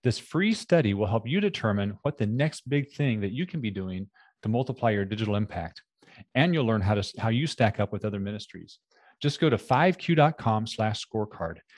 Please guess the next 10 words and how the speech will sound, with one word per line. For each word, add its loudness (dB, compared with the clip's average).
That's 2
F 2
I 4
V 0
E 0
Q -6
dot -2
com -4
slash -4
scorecard -4